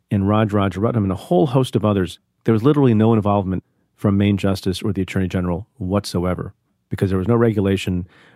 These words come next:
or guideline or statute that required any approval from the Justice Department. Now, on other matters, like the potential criminal trial of Khalid Sheikh Mohammed and the resolutions with Toyota and G M and, and some other matters that an Attorney General would want to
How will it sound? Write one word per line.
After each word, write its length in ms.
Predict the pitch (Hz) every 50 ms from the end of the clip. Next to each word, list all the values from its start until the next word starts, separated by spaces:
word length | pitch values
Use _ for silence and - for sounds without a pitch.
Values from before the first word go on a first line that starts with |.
| _ -
or 100 | 95 98
guideline 460 | 95 98 95 104 104 95 98 95 95
or 60 | 92
statute 400 | 85 - - 127 131 131 - 101
that 80 | 87 92
required 420 | 92 95 - - 107 101 101 95
any 140 | 98 101 95
approval 600 | 90 - - - - 147 131 113 92 90 90 - _ _ _ _ _ _
from 200 | _ - 104 95
the 60 | 101
Justice 360 | 92 - 156 165 - - 104 -
Department. 420 | 98 - - 85 80 78 71 _ _ _ _ _ -
Now, 240 | 117 104 87 92 - _ _ _
on 140 | - 110 113
other 160 | 139 175 151
matters, 460 | 143 104 92 90 92 - 170 - - _ _ _ _ _ _ _ -
like 140 | - 113 98
the 40 | -
potential 360 | 85 107 - 117 101 - 110 -
criminal 260 | - 120 110 104 98
trial 380 | - - 107 104 104 104 101
of 80 | 95 -
Khalid 260 | - - 104 104 101
Sheikh 180 | - - 95 -
Mohammed 440 | 95 85 - - 69 67 107 110 - _ _ _ _ _ -
and 320 | 104 101 98 92 92 92 _ _ _ _ - -
the 60 | 98
resolutions 580 | 107 107 95 98 101 110 104 - 107 101 82
with 260 | 92 98 98 90 85 -
Toyota 560 | - - 95 107 131 139 143 135 131 123 120
and 160 | - 101 95
G 200 | 90 95 98 113
M 240 | 123 127 120 117 117
and, 180 | - 101 - - -
and 100 | 107 104
some 160 | - 139 147
other 160 | 175 185 165
matters 420 | 135 117 113 113 110 110 101 - - _ _ _ _ _ _ _ _ _
that 240 | - 117 - 113 104
an 80 | 104 110
Attorney 220 | 104 - 131 117
General 240 | 107 117 107 104 101
would 80 | 95 98
want 180 | 104 98 98
to 60 | 101